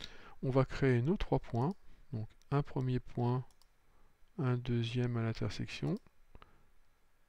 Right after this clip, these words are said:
et on va créer une symétrie entre cette ligne et ce point.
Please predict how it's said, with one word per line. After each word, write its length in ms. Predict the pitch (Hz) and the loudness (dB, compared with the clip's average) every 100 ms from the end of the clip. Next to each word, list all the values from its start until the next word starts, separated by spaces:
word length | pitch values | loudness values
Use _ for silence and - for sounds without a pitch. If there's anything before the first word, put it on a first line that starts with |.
| _ | _
et 200 | 151 156 | 2 2
on 120 | - 120 | 0 -4
va 100 | 117 | -2
créer 320 | - 131 - | 0 0 0
une 140 | 175 | -2
symétrie 580 | 165 147 120 - - 156 - - - - - - _ - _ _ - - - - | -4 -2 0 0 0 -2 -6 -20 -20 -20 -20 -20 _ -20 _ _ -20 -20 -20 -18
entre 500 | - 123 - - 113 - - | -6 -6 -4 -2 -2 -2 -8
cette 400 | - - 127 - | -4 -2 -4 -4
ligne 340 | 120 147 165 - - | -2 -2 -4 -6 -4
et 80 | 160 | -4
ce 160 | - 143 | -2 -4
point. 320 | - 113 104 | -4 -4 -6